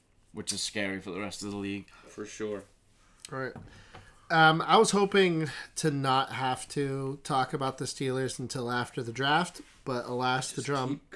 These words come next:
Speaker 2: coming
Speaker 3: the
Speaker 2: up.
Speaker 3: drama
Speaker 1: I saw this
Speaker 3: continues.
Speaker 1: and I ignored it because I don't want, I don't wanna talk about it.
Speaker 2: Yeah, I can understand why Nessa just can't keep his eyes off of it.
Speaker 3: Yeah, and Ian,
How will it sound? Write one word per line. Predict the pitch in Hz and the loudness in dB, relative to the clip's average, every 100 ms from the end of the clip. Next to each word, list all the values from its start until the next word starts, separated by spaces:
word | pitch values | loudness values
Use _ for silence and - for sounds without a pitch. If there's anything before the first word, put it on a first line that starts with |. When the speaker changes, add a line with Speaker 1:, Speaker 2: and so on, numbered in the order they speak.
| - | -12
Speaker 2:
coming | 117 117 98 - | -10 -10 -8 -4
Speaker 3:
the | |
Speaker 2:
up. | 127 | 0
Speaker 3:
drama | 143 143 139 135 | 4 4 6 6
Speaker 1:
I | |
saw | 147 170 170 | 6 8 8
this | 151 156 | 8 4
Speaker 3:
continues. | |
Speaker 1:
and | 151 | 4
I | 131 | 4
ignored | 107 123 143 117 | 4 2 2 2
it | 92 | -2
because | 101 113 104 | -6 -6 -4
I | 113 | -2
don't | 113 101 | -2 -2
want, | 110 104 98 - | -4 -2 -4 -4
I | 101 104 | -4 -2
don't | 98 98 | -4 -6
wanna | 95 113 | -6 -2
talk | 139 151 | 0 0
about | 107 95 98 | -2 -6 -6
it. | 110 - 120 | -8 -10 -14
Speaker 2:
Yeah, | 113 110 | -12 -10
I | 113 | -8
can | 120 | -8
understand | 110 - 110 | -8 -6 -6
why | 104 | -4
Nessa | 107 107 110 101 | -4 -6 -6 -12
just | 98 - | -12 -10
can't | 107 | -12
keep | 104 101 | -12 -14
his | 98 | -10
eyes | 98 101 95 | -8 -6 -8
off | 95 - | -10 -12
of | 101 | -10
it. | 95 95 92 185 | -10 -12 -10 2
Speaker 3:
Yeah, | 220 208 208 | 4 6 6
and | 226 226 | 2 2
Ian, | 233 226 233 226 | 0 4 4 2